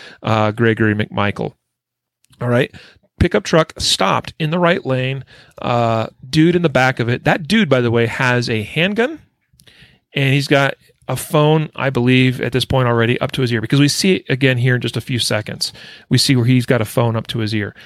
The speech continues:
Uh, not super clearly, but I'm, I'm, based on body language, I can,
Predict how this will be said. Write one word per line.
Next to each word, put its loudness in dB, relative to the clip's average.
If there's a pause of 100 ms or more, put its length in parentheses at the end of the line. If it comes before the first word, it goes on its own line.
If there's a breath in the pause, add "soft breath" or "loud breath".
(260 loud breath)
Uh, -2
not -2
super 0
clearly, 2
but 2
I'm, -2
I'm, -8
based 0
on 0
body 2
language, 2
I -2
can, -8